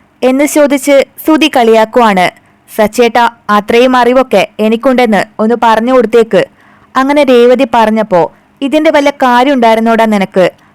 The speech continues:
എന്ന് പറഞ്ഞ് ചിരിക്കുവാണ് സച്ചി. "എടാ ശ്രീകാന്തേ, കടം കൊടുത്തതല്ലേ, പലിശ ചേർത്ത് എഴുതി വാങ്ങിക്ക്"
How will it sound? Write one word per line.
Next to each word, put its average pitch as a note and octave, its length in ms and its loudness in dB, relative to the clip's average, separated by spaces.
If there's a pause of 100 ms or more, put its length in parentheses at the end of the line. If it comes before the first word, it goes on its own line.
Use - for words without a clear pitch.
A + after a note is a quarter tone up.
(200)
എന്ന് C4+ 320 0
പറഞ്ഞ് C4+ 420 0 (160)
ചിരിക്കുവാണ് C#4+ 540 0
സച്ചി. G3+ 480 -2 (320)
"എടാ G#3 220 0
ശ്രീകാന്തേ, A#3 600 0 (220)
കടം G#3+ 240 0
കൊടുത്തതല്ലേ, C4+ 640 0 (420)
പലിശ C4+ 300 0
ചേർത്ത് C4 440 0
എഴുതി A#3+ 240 2
വാങ്ങിക്ക്" G#3+ 500 0